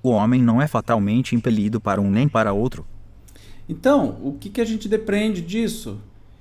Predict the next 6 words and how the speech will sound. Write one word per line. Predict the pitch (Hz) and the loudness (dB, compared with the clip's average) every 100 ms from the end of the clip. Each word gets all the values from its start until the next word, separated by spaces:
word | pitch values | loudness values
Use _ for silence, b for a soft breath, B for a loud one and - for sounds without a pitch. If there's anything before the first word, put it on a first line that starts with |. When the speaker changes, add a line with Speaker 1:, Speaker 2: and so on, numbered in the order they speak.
| b b | b b
Speaker 2:
Que | 277 | -4
Deus | - 147 143 190 226 - - - - - - - - - | 2 4 4 2 -4 -10 -16 -20 -20 -20 -20 -20 -20 -20
justamente | - 131 139 226 240 - 196 175 143 143 147 - 220 240 233 - - - - | -12 -6 0 2 0 -2 -2 0 2 2 0 -6 -6 -6 -8 -20 -20 -20 -14
nos | 151 160 185 202 226 - - - - - - | -4 -2 0 0 -2 -6 -12 -16 -18 -20 -6
criou | 240 208 156 151 170 233 - - - - - | -2 2 4 4 2 -2 -12 -20 -20 -20 -14
iguais | - 190 139 131 185 156 - - - | -6 -2 0 2 0 -4 -8 -12 -14